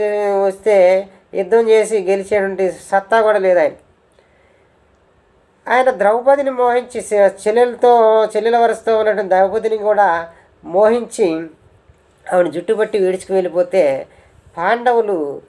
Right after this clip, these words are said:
ఆయనకి పట్టుకుని ఆయన్ని చక్కగా జుట్టంతా గుండుకు గీయించి శుభ్రంగా పంపుతారు. దానికి ఆయన అవమానం పడిపోయేసి మరి అటువంటి ఈ సైంధవుడు శివుణ్ణి మెప్పించి వరం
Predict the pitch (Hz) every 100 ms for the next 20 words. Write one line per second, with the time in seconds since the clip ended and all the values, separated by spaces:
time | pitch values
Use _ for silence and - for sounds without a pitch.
0 | _ _ _ - 190 208 196 185 139 117
1 | - 160 180 175 202 262 _ _ _ _
2 | _ 151 214 208 185 180 - 196 165 170
3 | 180 202 190 185 123 120 - _ - 127
4 | 180 254 220 214 190 202 156 127 143 -
5 | 160 151 180 175 160 143 131 139 117 110
6 | 151 180 220 220 180 139 - _ - 151
7 | 156 139 175 214 220 208 185 180 180 175
8 | 165 156 - 165 113 107 - - - _
9 | - 143 127 - _ _ _ _ _ _
10 | - 170 196 240 247 220 190 139 - -
11 | _ _ 165 185 - 180 208 220 220 208
12 | 196 208 151 143 - _ _ - - -
13 | - _ _ _ _ _ _ _ - 220
14 | 254 262 233 208 220 220 202 175 180